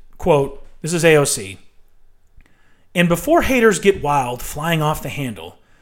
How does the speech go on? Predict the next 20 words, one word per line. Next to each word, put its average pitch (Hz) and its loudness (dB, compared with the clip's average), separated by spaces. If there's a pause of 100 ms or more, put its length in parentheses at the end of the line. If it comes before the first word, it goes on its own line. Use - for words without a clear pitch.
(260)
New 160 0
York 277 2
elected 214 0
officials 151 -6
are 135 -2
routinely 269 0
invited 160 2
to 135 -4
and 135 -6
attend 208 -2
the 202 2
Met 127 -4 (460)
due 220 2
to 175 -2
our 269 8
responsibilities 185 0
in 151 -4
overseeing 202 0
and 170 -2
supporting 139 -2